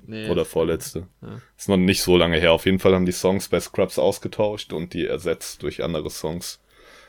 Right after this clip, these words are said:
Speaker 2: auf Amazon Prime und auch auf Disney Plus und auch im amerikanischen Netflix.
Speaker 1: Ja.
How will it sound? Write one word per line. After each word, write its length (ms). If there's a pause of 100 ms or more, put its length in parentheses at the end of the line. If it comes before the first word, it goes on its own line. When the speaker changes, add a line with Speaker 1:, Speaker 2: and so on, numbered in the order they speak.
(120)
Speaker 2:
auf 200
Amazon 360
Prime 380
und 120
auch 160
auf 120
Disney 300
Plus 340
und 320
auch 280 (220)
im 200
amerikanischen 760
Netflix. 640
Speaker 1:
Ja. 180